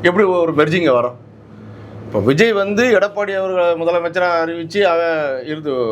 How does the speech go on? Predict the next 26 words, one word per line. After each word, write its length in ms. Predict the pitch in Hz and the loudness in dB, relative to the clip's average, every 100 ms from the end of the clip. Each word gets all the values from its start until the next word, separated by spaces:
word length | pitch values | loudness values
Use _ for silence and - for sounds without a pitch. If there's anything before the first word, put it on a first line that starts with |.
| 110 104 - - - - - | -4 -6 -10 -18 -20 -6 0
ஊர் 180 | 175 151 | 2 2
ஃபுல்லா 200 | 160 156 | 0 0
பிரச்சாரம் 420 | 143 160 143 127 | -2 -2 -4 -8
பண்ணிட 160 | 123 101 | -8 -10
போறாரா? 360 | 98 87 107 139 - - - - - | -12 -8 -4 -4 -4 -16 -20 -6 -2
அல்ல, 240 | 185 233 | 0 0
விஜய் 400 | 165 214 269 285 | 0 0 2 2
முதலமைச்சராருன்னு 720 | 262 240 226 214 208 190 180 | 2 0 -2 -4 -4 -4 -6
சொல்லிட்டு 440 | 180 180 185 202 170 | -10 -8 -8 -8 -4
இவர் 260 | 240 277 | 0 0
பிரச்சாரம் 380 | 220 185 180 165 | 0 -2 -2 -4
பண்ணிட 160 | 135 113 107 | -8 -10 -12
போறாரா? 220 | 98 110 - - - - - 104 | -14 -16 -20 -20 -20 -20 -14 -4
விஜய் 340 | 131 180 208 | 0 2 2
முதலமைச்சர்னு 600 | 196 196 196 190 202 196 | 0 0 0 -2 -4 -4
சொல்லி 160 | 196 190 | -6 -2
இவர் 220 | 165 170 | -2 -2
பிரச்சாரம் 380 | 170 175 196 180 | -2 -2 -4 -4
பண்ணாரா? 320 | 165 180 180 | -6 -4 -6
இவருக்கு 260 | 175 185 156 | -8 -8 -6
இருக்கிறதுலே 460 | 190 233 233 220 | -4 0 0 0
அசிங்கம். 280 | 175 170 156 | -2 -6 -6
ஏன்னா, 160 | 185 185 | -4 -6
இது 140 | 165 151 | -8 -8
மிகப்பெரிய 460 | 185 240 240 220 | -4 0 0 0
கட்சி. 420 | 147 147 - 190 | -2 -4 -8 -18